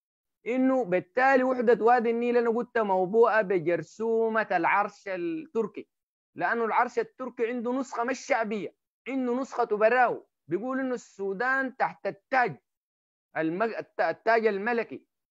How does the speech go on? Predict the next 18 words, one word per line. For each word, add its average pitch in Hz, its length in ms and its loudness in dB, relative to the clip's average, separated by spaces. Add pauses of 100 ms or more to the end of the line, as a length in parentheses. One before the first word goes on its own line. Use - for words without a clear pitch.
(360)
والملك 196 640 2
طبعا 226 280 0
آخر 220 400 -2
ملك 220 300 0
في 190 180 -8
مصر 208 240 -6
اسمه 202 240 -8
فؤاد، 175 460 2 (880)
فؤاد 196 320 2
الأول. 202 520 0 (580)
فؤاد 196 360 -2
ده 214 220 2
أزاحه 233 640 0 (400)
الانقلاب 147 1080 0
أو 196 180 0
أزاحته 165 480 -2
الحركة 208 420 -2
الثورية 214 800 -2